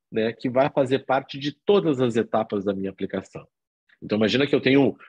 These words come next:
uma, um workflow de aprovação pra cada uma das etapas. Eu posso adicionar isso como uma, uma decisão corporativa. Isso vai fazer parte desse motor de decisões.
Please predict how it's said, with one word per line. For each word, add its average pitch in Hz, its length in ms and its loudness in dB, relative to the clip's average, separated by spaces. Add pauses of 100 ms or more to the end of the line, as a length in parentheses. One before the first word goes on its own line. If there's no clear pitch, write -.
(120)
uma, 104 560 0
um 107 340 -6
workflow 151 560 2
de 156 80 0
aprovação 131 600 -2
pra 131 120 -4
cada 143 240 -4
uma 139 140 -2
das 123 180 -4
etapas. 101 560 -6
Eu 120 80 -8
posso 160 220 -8
adicionar 156 380 -6
isso 160 120 -6
como 170 460 -14
uma, 113 260 2 (240)
uma 123 80 2
decisão 135 360 4
corporativa. 160 840 0 (400)
Isso 151 240 4
vai 147 160 2
fazer 131 280 0
parte 123 460 -4
desse 123 300 -6
motor 135 400 -4
de 175 80 -4
decisões. 101 800 -6